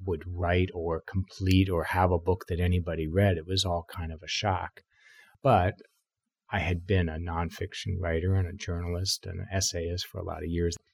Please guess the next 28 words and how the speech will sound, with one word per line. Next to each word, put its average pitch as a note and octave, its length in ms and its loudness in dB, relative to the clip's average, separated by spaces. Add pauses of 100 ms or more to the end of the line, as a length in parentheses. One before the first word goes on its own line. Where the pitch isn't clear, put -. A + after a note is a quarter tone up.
(120)
That's F#2+ 220 -4
where F2+ 140 2
I E2 60 0
thought F2+ 240 2
I E2+ 100 4
would E2 160 0
stay. G#2+ 420 2 (220)
So G2+ 200 2
the, G2+ 260 6 (340)
the A2+ 100 0
book G#2+ 180 4 (200)
definitely A2+ 420 4
did F#2+ 320 4
open G2 360 2
up F2+ 200 0
some E2+ 520 -4 (440)
doors B2 400 6 (160)
I F#2 60 -8
had A2 160 0
not A2 200 4
necessarily G#2+ 760 2
th-, - 120 -8 (260)
thought G#2+ 200 2
of G2 100 2
knocking G2+ 400 0
on D#2+ 200 -10
before - 300 -8
then. F2 120 -4